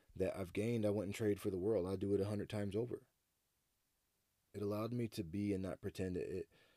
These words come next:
it, it strengthened my relationship with him. And because of that, like, I, I have his peace that he said.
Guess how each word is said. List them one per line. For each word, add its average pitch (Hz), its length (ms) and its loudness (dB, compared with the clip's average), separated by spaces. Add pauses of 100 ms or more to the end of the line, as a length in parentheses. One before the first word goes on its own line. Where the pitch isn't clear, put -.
(220)
it, 98 220 0 (580)
it 107 80 -4
strengthened 117 400 2
my 104 60 2
relationship 95 760 -2
with 82 140 -2
him. 87 360 -6 (2250)
And 101 140 -4
because 98 240 0
of 87 140 -2
that, 98 260 2
like, 92 120 -4
I, 87 280 0
I 92 80 -4
have 98 260 0
his 90 140 -6
peace - 340 -8
that - 120 -4
he 90 100 -6
said. 67 260 -6